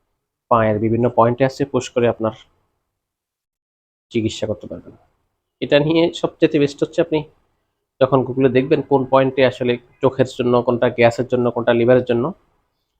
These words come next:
আহ, ওখানে আপনি দেখতে পারবেন। এটাও আমাদের কাছে আপনারা, আহ, পেয়ে যাবেন। এটা আমাদের কাছে পেয়ে যাবেন মাত্র সত্তর টাকায়। হাতের এই ম্যাসাজটা যদি আপনি এভাবে নিচে রেখে এটাকে যদি পায়ের জন্য করে ব্যবহার করেন, ব্যবহার করতে পারবেন। এটা হচ্ছে রোলার,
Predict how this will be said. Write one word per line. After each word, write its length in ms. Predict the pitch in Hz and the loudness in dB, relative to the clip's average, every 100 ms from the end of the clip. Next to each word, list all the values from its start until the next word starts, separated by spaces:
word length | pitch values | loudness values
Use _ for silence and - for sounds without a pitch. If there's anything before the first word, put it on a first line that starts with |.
| _ | _
আহ, 260 | - 104 95 | -4 -2 -4
ওখানে 200 | - 107 | -4 -6
আপনি 160 | - 107 | -4 -2
দেখতে 260 | 123 - | -2 -2
পারবেন। 320 | 98 95 98 113 _ _ _ _ _ _ _ _ _ _ _ _ _ | -6 -6 -8 -16 _ _ _ _ _ _ _ _ _ _ _ _ _
এটাও 240 | 147 160 139 | 2 6 6
আমাদের 220 | 120 120 | 4 0
কাছে 260 | 120 127 - | 0 -2 -2
আপনারা, 440 | 107 110 107 - _ | -2 0 0 -2 _
আহ, 140 | 107 104 | -8 -2
পেয়ে 140 | 127 113 | 0 0
যাবেন। 220 | 98 104 _ _ _ _ _ - | 0 -6 _ _ _ _ _ -4
এটা 140 | 156 | 2
আমাদের 180 | 156 165 | 4 4
কাছে 180 | 170 180 | 2 0
পেয়ে 160 | 185 165 | 2 4
যাবেন 180 | 170 | 6
মাত্র 200 | 170 147 | 4 2
সত্তর 300 | 139 160 - | -2 -6 -6
টাকায়। 280 | - 107 101 - _ - - - | -4 -2 -4 -8 _ -20 -10 -2
হাতের 240 | 160 175 | 2 4
এই 80 | 165 | 4
ম্যাসাজটা 340 | 135 147 - | 2 0 -2
যদি 160 | 165 180 | 0 0
আপনি 160 | 180 | 2
এভাবে 160 | 170 175 | 2 4
নিচে 200 | 175 - | 2 2
রেখে 240 | 131 - _ _ - - - - - - - _ _ | 0 -2 _ _ -20 -20 -20 -20 -16 -16 -18 _ _
এটাকে 200 | 160 165 | -2 0
যদি 140 | 175 180 | 0 0
পায়ের 400 | - 160 151 147 | 2 4 4 4
জন্য 220 | 147 156 | 4 4
করে 160 | 190 | 6
ব্যবহার 220 | 175 135 147 | 6 6 4
করেন, 180 | 175 190 - _ - | 2 -2 -8 _ 0
ব্যবহার 180 | 127 | 0
করতে 160 | 123 - | 0 -4
পারবেন। 220 | - 117 123 _ _ _ _ _ _ - | -6 -6 -10 _ _ _ _ _ _ -12
এটা 140 | - | -6
হচ্ছে 180 | 135 - | -4 0
রোলার, 240 | 131 139 | 2 4